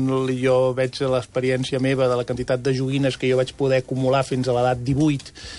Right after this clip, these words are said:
i la quantitat de joguines que poden acumular els meus fills fins a l'edat divuit, i tot i que ja no hi juguen,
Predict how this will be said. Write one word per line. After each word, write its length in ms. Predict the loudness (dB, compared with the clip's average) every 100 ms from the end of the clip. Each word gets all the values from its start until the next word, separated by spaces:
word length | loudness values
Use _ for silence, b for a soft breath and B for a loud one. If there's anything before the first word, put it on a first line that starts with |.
| B -6
i 60 | -2
la 80 | -2
quantitat 480 | -4 -6 -2 -2 -2
de 80 | -2
joguines 440 | -2 -2 -2 -2 -4
que 80 | -2
poden 240 | 0 0
acumular 400 | -2 -2 0 2
els 80 | 0 -2
meus 160 | -4
fills 220 | -6 -8 -6
fins 160 | -6
a 60 | -4
l'edat 260 | -4 -4 -4
divuit, 340 | -4 -2 -2 -4 B B B -4
i 80 | -2
tot 160 | 0 -2
i 40 |
que 100 | 0 2
ja 60 | 2
no 80 | 2
hi 60 | 2
juguen, 460 | 0 0 0 -2